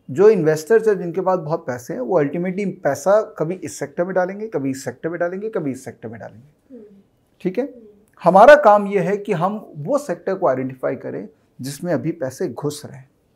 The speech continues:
Speaker 2: ओके।
Speaker 1: क्योंकि जिस सेक्टर में पैसे घुसेंगे, उस सेक्टर की जो कंपनीज हैं, उनमें पैसे घुस रहे हैं।
Speaker 2: हम्म।
Speaker 1: तो अगर आप ये पहले आइडेंटिफाई कर पाते हैं एक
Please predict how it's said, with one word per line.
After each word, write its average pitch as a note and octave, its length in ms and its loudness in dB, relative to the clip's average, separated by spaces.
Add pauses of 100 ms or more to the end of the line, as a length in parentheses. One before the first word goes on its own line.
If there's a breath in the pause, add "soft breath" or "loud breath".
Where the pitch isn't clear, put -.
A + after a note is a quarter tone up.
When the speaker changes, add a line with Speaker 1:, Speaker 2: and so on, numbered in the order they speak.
(680)
Speaker 2:
ओके। - 340 -8
Speaker 1:
क्योंकि F#3+ 220 4
जिस A#3+ 260 0
सेक्टर G3+ 360 4
में C4+ 140 8
पैसे F#3 280 4
घुसेंगे, C#3 580 -4 (480)
उस - 320 -4 (220)
सेक्टर - 580 0
की A3+ 160 -8
जो G3+ 100 0
कंपनीज F3 640 -2
हैं, A2 220 -16 (540)
उनमें F3 300 0
पैसे F3+ 260 -4
घुस D#3+ 240 -10
रहे - 140 -14
हैं। B3 120 -18
Speaker 2:
हम्म। A#3+ 320 -4 (1300)
Speaker 1:
तो F#3 120 2
अगर F3+ 280 4
आप A3+ 160 8
ये A#3 60 2
पहले G3+ 320 4
आइडेंटिफाई G3 460 6
कर F3+ 200 0
पाते D3 340 2
हैं B2 100 -2
एक - 160 -14